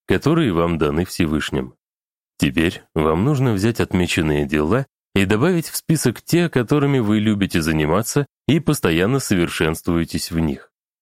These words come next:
а также те, на которые тратите каждую свободную минуту и готовы платить. Так у вас появится список дел и занятий,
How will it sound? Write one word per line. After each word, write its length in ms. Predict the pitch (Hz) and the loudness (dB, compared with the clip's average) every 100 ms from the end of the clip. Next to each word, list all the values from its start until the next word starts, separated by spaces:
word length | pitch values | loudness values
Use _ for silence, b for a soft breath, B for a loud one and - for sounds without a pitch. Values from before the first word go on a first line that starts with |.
| _ - | _ -2
а 120 | 92 | 0
также 380 | 185 165 135 139 | 2 0 0 0
те, 200 | - 185 | 0 0
на 120 | 143 | 2
которые 460 | 104 92 147 139 120 | 0 2 2 2 0
тратите 480 | 110 117 104 - 101 | 0 0 -2 -2 -2
каждую 520 | - 95 78 80 78 | 2 0 0 -2 -2
свободную 680 | - 80 80 80 78 76 | -2 0 0 0 0 0
минуту 480 | 73 85 156 160 143 _ _ - | 0 0 0 0 -4 _ _ -2
и 100 | 180 | 0
готовы 500 | 131 120 - 85 78 | 2 0 0 0 0
платить. 520 | - 78 76 76 - _ _ _ _ _ _ - | 0 -2 -2 -6 -10 _ _ _ _ _ _ -2
Так 300 | 98 147 - | 0 0 -2
у 140 | 80 | -2
вас 240 | 80 120 - | 0 0 0
появится 540 | 101 95 87 85 82 | 0 2 0 0 -4
список 440 | - 85 - 73 | -2 -4 -2 -2
дел 240 | 73 85 76 | 0 0 0
и 40 | |
занятий, 540 | 69 73 90 131 143 | 0 0 0 0 -2